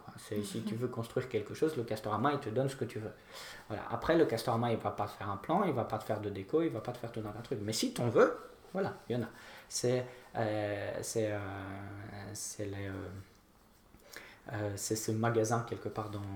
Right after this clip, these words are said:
Speaker 1: dans, dans notre corps, c'est lui qui s'occupe de l'approvisionnement. Euh, la molécule la, la plus importante, c'est le sucre. Et ce sucre, euh, quelque part, c'est de l'énergie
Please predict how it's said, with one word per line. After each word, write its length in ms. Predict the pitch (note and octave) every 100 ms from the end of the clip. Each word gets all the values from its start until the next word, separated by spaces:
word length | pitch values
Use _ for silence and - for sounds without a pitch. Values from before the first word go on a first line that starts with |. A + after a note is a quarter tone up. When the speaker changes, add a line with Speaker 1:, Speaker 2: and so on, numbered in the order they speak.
| G2 G2+
Speaker 1:
dans, 220 | G#2+ G2+
dans 180 | - G#2
notre 220 | G2+ -
corps, 160 | -
c'est 140 | - A2
lui 180 | A#2 C3
qui 280 | - A2
s'occupe 340 | G#2 G#2 - G#2+
de 80 | G#2
l'approvisionnement. 880 | G#2+ G#2+ - G#2+ G2+ G2 F#2+ F#2+ - - - - - - - - - - - -
Euh, 260 | A2 A2 G#2 - - -
la 140 | B2
molécule 420 | C3 B2 A#2 B2 A2+
la, 340 | A2 G#2+ G#2
la 120 | G#2+
plus 180 | G#2+ A2+
importante, 420 | A2+ A2 - G2+ -
c'est 160 | -
le 80 | G#2
sucre. 300 | - F#3+ - - - - - - - - -
Et 240 | A#2+ A#2 -
ce 280 | - -
sucre, 580 | A#2 - F#3 F#3+ - - - - - - B2
euh, 240 | A2+ A2 A2
quelque 280 | A2 G#2 -
part, 480 | - D#3+ F3+ - - - -
c'est 640 | - - - - D#3 F3+ - G2 G#2
de 100 | A2
l'énergie 1080 | A2 B2+ D3 C#3+ B2+ A2 A2+ A#2 D3 E3+